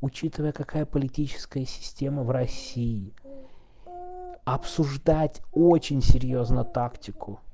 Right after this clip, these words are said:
уже начинать сейчас, при том, что, ну, надо сделать честный, откровенный вывод. Ко мне тут набежали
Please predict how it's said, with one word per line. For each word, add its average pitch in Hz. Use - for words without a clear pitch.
уже 127
начинать 127
сейчас, 139
при 127
том, 147
что, -
ну, 156
надо 170
сделать 117
честный, 175
откровенный 131
вывод. 113
Ко 113
мне 135
тут -
набежали 123